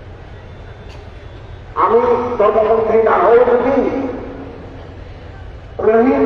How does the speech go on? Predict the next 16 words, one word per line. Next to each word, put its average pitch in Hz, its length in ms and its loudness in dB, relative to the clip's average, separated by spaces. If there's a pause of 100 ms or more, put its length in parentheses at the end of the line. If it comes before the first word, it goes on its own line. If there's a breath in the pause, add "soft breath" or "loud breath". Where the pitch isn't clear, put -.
করিম 240 460 4
চৌধুরী 214 320 4
মধু 214 420 0 (1600)
আমার 202 260 2
মকর 208 460 2
সাহেব 175 220 4
কিন্তু - 460 2 (340)
এত - 160 4
কথা 180 140 2
উঠত, 185 440 2 (1800)
ওই 240 80 8
আমি 233 200 4
মৌলবী 233 440 6
হওয়ার 220 140 6
কারণে। - 600 4 (3250)
আলহামদুলিল্লাহ, 240 640 4